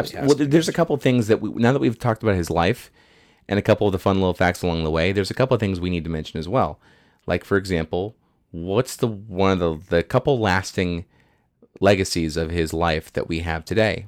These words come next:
Speaker 1: We have a couple that are pretty obvious, but a couple that are pretty subtle, right?
Speaker 2: Yeah.
Speaker 1: The most obvious is, uh, one that I was,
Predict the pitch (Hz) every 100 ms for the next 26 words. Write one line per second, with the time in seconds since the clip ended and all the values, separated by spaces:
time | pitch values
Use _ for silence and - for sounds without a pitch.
0 | 120 95 98 92 - 117 117 87 80 -
1 | _ - 104 87 78 82 104 - 113 -
2 | 151 156 165 151 165 208 - 143 78 80
3 | - - _ - 113 78 - 117 120 -
4 | 113 143 90 85 - - _ _ _ _
5 | _ - 98 92 90 92 - - 98 98
6 | 101 95 95 101 90 -